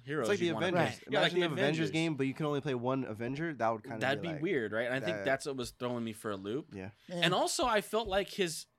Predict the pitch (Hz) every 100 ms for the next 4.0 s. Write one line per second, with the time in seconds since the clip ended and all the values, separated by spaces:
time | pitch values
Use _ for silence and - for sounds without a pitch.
0 | _ _ 151 156 160 165 151 143 120 107
1 | 123 110 95 120 139 131 135 131 139 131
2 | 110 110 117 127 127 127 110 110 113 139
3 | 123 101 90 _ 104 92 104 147 127